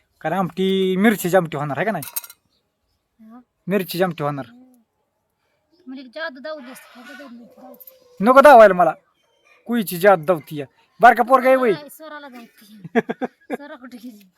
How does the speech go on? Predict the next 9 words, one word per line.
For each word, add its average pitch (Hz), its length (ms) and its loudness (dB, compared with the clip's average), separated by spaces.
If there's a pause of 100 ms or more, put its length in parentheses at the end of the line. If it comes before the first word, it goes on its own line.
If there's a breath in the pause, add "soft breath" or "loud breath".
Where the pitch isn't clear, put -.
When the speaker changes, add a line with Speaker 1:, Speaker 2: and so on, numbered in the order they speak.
(380 soft breath)
Speaker 1:
कसं 196 180 0
आहे 247 80 4
वयलं 254 260 -2
काय? 147 160 -6 (1400)
Speaker 2:
ही 269 140 -20
कुई 370 180 -16
घ्यायची, 339 380 -14
नुसतं 349 240 -16
असं 359 220 -10